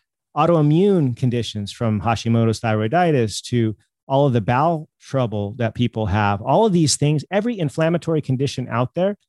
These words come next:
which basically all health conditions have some inflammation at the root,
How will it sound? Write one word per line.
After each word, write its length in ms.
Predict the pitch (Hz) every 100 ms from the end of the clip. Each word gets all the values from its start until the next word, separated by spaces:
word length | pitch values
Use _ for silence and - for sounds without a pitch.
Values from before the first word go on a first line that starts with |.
| _ _
which 180 | 135 -
basically 380 | 135 131 - 110 -
all 480 | 117 131 139 131 - -
health 180 | 135 -
conditions 540 | 120 113 117 120 110
have 180 | 113 -
some 380 | - 120 127 127
inflammation 580 | 123 - 113 117 -
at 140 | 117 110
the 80 | 107
root, 240 | 156 233